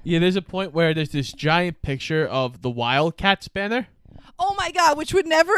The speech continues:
Speaker 2: exist. I knew it was coming too. I was, like, waiting for it, and I just busted out laughing. It's a huge, it takes up, like, the whole hallway. And Zac Efron's mug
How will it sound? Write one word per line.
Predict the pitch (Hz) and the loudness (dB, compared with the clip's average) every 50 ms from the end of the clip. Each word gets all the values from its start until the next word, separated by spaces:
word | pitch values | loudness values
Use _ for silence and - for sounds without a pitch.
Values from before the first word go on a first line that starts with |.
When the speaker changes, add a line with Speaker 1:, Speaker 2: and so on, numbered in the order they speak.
| 359 349 | 0 0
Speaker 2:
exist. | 381 311 302 254 285 302 294 262 240 240 - - - - - - | -2 -2 -2 -4 -2 0 0 0 0 -2 -6 -8 -14 -12 -6 -2
I | 285 302 320 | -2 -2 -2
knew | 320 320 330 339 330 | -2 -2 -2 -2 -2
it | 311 | -4
was | 311 - - | -6 -8 -4
coming | - 320 269 247 254 240 247 | -2 -2 0 0 0 -2 -2
too. | - - 302 247 233 | -2 0 0 2 2
I | 240 233 | 2 2
was, | 233 247 - | 2 2 0
like, | 247 240 233 | 0 0 2
waiting | 233 226 226 233 220 214 233 | 2 4 4 2 2 0 -6
for | - 226 214 214 202 | -4 -2 -2 0 0
it, | 208 202 | 0 -2
and | 208 | -2
I | 214 214 214 | -4 -6 -6
just | 214 233 202 - | -8 -10 -6 2
busted | - 214 214 - - - 226 208 | 2 2 2 2 0 -4 -2 0
out | 196 202 190 | 0 -2 0
laughing. | 202 208 208 208 - - 190 190 202 - | 0 0 0 -2 -2 -4 -8 -8 -6 -6
It's | 269 294 - - _ - - | -6 -8 -8 -10 _ -2 0
a | 285 277 | 0 0
huge, | - - - - - - 415 415 415 427 427 415 403 339 247 233 226 - | -2 -8 -16 -16 -12 -2 4 8 8 10 10 8 8 6 4 0 -2 -4
it | - - - | -6 -10 -6
takes | 359 381 370 - - | -6 -8 -6 -6 -6
up, | 349 320 - | -8 -4 0
like, | 294 277 277 269 254 | 0 0 0 -2 0
the | 233 254 254 254 | 2 4 4 4
whole | 247 - - - 311 311 320 330 330 330 330 330 330 339 330 294 262 _ - - | 2 -2 -2 0 2 4 4 4 2 2 0 -2 -4 -4 -6 -8 -10 _ -20 -14
hallway. | - - 320 320 320 330 339 320 233 220 185 147 165 - 160 214 - - - - - - - - - _ _ _ - _ _ - - | -4 0 4 4 6 6 4 2 0 -2 -4 -4 -8 -10 -12 -14 -14 -18 -20 -20 -20 -20 -20 -20 -20 _ _ _ -20 _ _ -6 0
And | 269 277 262 262 262 254 240 _ _ - - | 2 2 4 4 2 0 -4 _ _ -16 -12
Zac | 214 185 254 247 262 302 - | -6 0 2 2 2 2 0
Efron's | 262 285 294 - 302 269 262 254 247 254 233 - - | 0 -2 0 0 0 0 0 0 0 -2 -4 -6 -6
mug | 202 208 220 233 262 277 262 208 196 202 | -4 0 2 4 6 6 6 6 2 -2